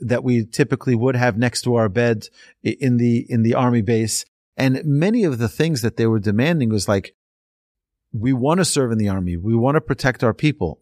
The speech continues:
but we also want to have the ability to serve Hashem properly wherever we are." And I think that, that, that combination is such a beautiful thing.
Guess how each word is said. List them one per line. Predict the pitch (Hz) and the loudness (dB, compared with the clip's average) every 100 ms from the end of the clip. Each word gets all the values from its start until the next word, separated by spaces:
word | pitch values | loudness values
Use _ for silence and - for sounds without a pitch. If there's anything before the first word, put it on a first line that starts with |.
| - | -2
but | 127 | 0
we | 131 | 0
also | 143 151 151 139 | 0 0 0 0
want | 127 | 0
to | 120 | 2
have | 117 123 117 | 2 2 0
the | 117 | 0
ability | 101 92 139 143 104 107 113 _ _ _ _ | 0 0 2 2 2 -2 -4 _ _ _ _
to | - | -6
serve | 110 - 135 | -4 0 0
Hashem | 117 101 - 131 127 | 0 -2 0 0 0
properly | 120 107 113 104 | 0 0 0 0
wherever | 101 104 113 98 98 | 2 2 0 0 0
we | 92 | 0
are." | 87 73 - _ _ - - | 0 -2 -10 _ _ -20 -4
And | 107 | 0
I | 107 | 0
think | - 156 | 0 0
that, | 131 - | -2 -2
that, | 117 110 104 - | -2 0 0 0
that | 143 175 | -2 -2
combination | - 131 117 113 127 - | -2 -2 0 0 0 -2
is | 104 | -4
such | 139 127 | -4 -2
a | 104 | 0
beautiful | 113 107 101 | 2 0 -4
thing. | 90 85 76 | -4 -4 -4